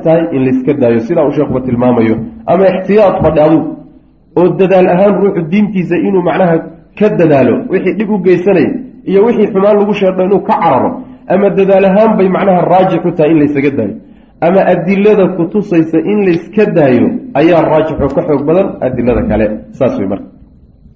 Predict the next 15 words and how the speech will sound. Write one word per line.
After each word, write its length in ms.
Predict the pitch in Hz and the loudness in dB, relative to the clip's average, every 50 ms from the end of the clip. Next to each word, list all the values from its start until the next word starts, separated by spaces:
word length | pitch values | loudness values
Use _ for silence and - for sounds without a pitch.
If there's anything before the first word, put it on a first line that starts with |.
| _ - - - - - - - - _ _ _ _ - _ _ _ _ - - _ _ _ - | _ -20 -20 -20 -20 -20 -20 -20 -20 _ _ _ _ -20 _ _ _ _ -20 -20 _ _ _ -20
Haddii 360 | - - 175 185 175 254 269 262 | -6 -4 -4 -2 0 2 2 2
ta 120 | 262 240 | 4 2
qur-aanku 380 | 208 - 202 233 247 220 - - | 2 2 2 2 2 2 2 0
ku 100 | - 240 233 | 0 -2 0
qoran 220 | - 214 214 214 | 0 2 2 4
yahay 160 | 202 190 175 180 | 4 2 2 2
keliya 280 | 196 214 226 220 202 190 | 0 0 2 2 2 2
ta 120 | 208 185 | 2 2
la 80 | 170 170 | 0 0
isku 180 | 165 - - 196 | 0 -2 -4 -4
xidhi 200 | - 165 165 160 | -2 0 0 2
lahaa, 220 | 160 160 160 156 | 2 2 4 2
waxbayba 380 | 151 160 156 165 190 190 156 - | 2 2 2 2 2 2 2 2
ahaan 220 | 127 139 147 143 | 2 2 2 2
lahayd. 220 | 135 113 98 87 | 2 0 -2 -4